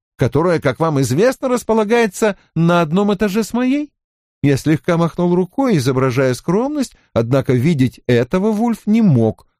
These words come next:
поскольку не отрывал глаз от книги. Вы с вашим опытом и умом наверняка уже вывели из моих слов, что я вынужден был согласиться.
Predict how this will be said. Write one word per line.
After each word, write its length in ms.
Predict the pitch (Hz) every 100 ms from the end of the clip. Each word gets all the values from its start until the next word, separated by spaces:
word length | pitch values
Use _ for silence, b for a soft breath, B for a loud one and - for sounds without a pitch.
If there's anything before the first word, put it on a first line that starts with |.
| -
поскольку 460 | 117 - 165 -
не 120 | 139
отрывал 420 | 135 120 123 127 120
глаз 320 | 131 160 -
от 140 | 143
книги. 600 | _ 107 98 82 90 90 - _ _ _ _ _ _ _
Вы 420 | - 87 131 226 123
с 160 | -
вашим 480 | 92 151 170 127 117
опытом 560 | 123 180 - 120 120 107
и 60 | 123
умом 600 | 104 90 85 147 180 92 b -
наверняка 680 | 123 127 123 123 117 156 202
уже 260 | 147 147
вывели 520 | 131 135 220 170 143 131
из 180 | 123
моих 260 | 110 143 120
слов, 440 | - 143 240 208 b b
что 180 | - 131
я 220 | 131 156
вынужден 680 | 127 220 262 196 127 156 127
был 180 | 156 123
согласиться. 1200 | - 127 110 107 - - 269 - - - 76